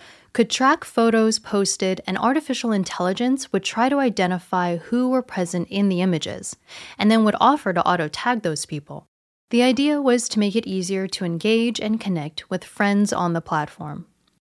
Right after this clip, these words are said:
But this technology hasn't been without scrutiny.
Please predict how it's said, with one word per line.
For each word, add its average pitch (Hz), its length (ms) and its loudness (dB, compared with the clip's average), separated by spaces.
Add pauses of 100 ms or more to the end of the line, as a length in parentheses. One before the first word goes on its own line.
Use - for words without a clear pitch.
(140)
But 226 80 -2
this 330 180 4
technology 226 680 2
hasn't 233 420 0
been 214 160 4
without 185 340 0
scrutiny. 160 600 -8